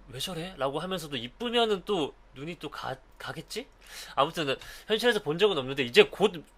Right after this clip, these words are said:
곧 생길 것 같아. 이번 여름에 좀 사람들이 입고 다닐 것 같아, 왠지. 그래서 한번 생각해봤어.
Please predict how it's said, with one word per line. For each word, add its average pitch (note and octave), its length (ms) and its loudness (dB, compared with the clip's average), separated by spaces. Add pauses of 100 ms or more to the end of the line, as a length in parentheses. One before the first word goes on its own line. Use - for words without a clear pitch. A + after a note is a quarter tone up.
(160)
곧 G3 160 0
생길 B3+ 320 0
것 - 100 0
같아. C#3+ 240 8
이번 C3 340 4
여름에 D#3+ 340 2
좀 D3 140 -4
사람들이 F3+ 440 0
입고 A3 200 -4
다닐 C#3 260 -4
것 G#3 100 0
같아, B2+ 260 2
왠지. G#2 360 -4 (180)
그래서 E3+ 480 2
한번 B2 380 -2 (140)
생각해봤어. G3+ 680 -4